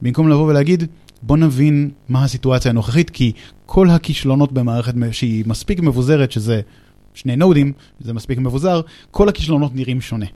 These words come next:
אמ, ואם נראים לי כישלונות באותה צורה, אז כנראה לא תיקנתי את הבאג הספציפי שהייתי צריך לתקן אותו, סבבה, צריך לתקן את הבאג.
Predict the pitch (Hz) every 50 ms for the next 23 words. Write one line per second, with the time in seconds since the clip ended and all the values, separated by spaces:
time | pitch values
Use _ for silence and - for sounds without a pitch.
0 | - _ _ - - - - - - - - 117 117 113 110 110 - - - -
1 | 117 135 139 170 185 170 151 135 117 123 131 131 139 147 147 139 - 131 120 131
2 | 135 143 139 127 135 139 139 156 - 214 214 208 - - 139 139 139 131 123 -
3 | 143 127 131 117 120 120 123 120 120 104 117 113 - - 120 - 131 117 120 107
4 | 117 110 110 110 107 - - - - - 240 226 196 - 160 143 - - - 151
5 | 135 135 123 110 92 - - - - - - - 131 - - - - 131 120 127
6 | 120 113 95